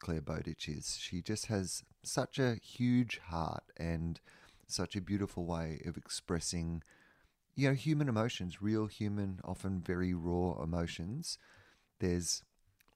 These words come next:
a particular punch in the middle of this episode that I won't spoil here, but that I personally knew was coming, but for, for some of you out there, particularly if you're someone who has experienced the loss of a loved one, um,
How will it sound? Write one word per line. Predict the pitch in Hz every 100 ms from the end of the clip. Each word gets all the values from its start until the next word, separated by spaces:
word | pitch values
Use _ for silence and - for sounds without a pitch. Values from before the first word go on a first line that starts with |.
| _
a | 104
particular | 87 - 120 101 95 87
punch | 85 - 90 85 - - - _ _ _ -
in | 90
the | 87
middle | 87 92 87
of | 90 -
this | 82 -
episode | - 90 - 92 139 180
that | 92
I | 85
won't | 85 82
spoil | - 82 80
here, | 78 85 87
but | 98 80 78 - - - - - - - - _ _
that | 113
I | 107
personally | 104 - 127 - 113 110 104 104 107 101
knew | 113 107
was | 107 101
coming, | - 104 127 190 196
but | 98 -
for, | - 98 87 85 82 - _ _ _
for | - 90
some | - 87 92
of | 87
you | 87 87
out | 85 82 -
there, | 85 85
particularly | - 92 - 87 82
if | -
you're | 82 80
someone | - 82 82
who | 80 80
has | 82
experienced | - - - 82 85 - -
the |
loss | 80 87 87 -
of | 98
a |
loved | 87 104 139
one, | 165 190 240 214 _ - - - _ -
um, | 85 85 82 82